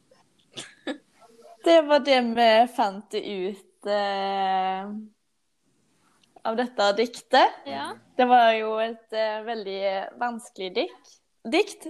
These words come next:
Speaker 1: så etter å ha lest det mange ganger, så har vi jo kommet frem til at, eh,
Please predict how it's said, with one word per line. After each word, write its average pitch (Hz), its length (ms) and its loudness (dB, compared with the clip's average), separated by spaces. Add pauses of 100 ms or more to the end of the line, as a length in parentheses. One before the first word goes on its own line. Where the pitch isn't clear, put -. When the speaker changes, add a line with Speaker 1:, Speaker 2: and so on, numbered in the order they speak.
Speaker 1:
så 233 380 2
etter 233 180 -6
å - 20 2
ha 247 60 2
lest 214 220 0
det 208 80 -8
mange 214 200 -2
ganger, 202 320 -2
så 226 220 -2
har 214 120 -2
vi 190 80 -6
jo 190 60 -8
kommet 208 360 -8
frem 196 220 -2 (120)
til 208 100 -2
at, 190 440 -6
eh, 190 320 2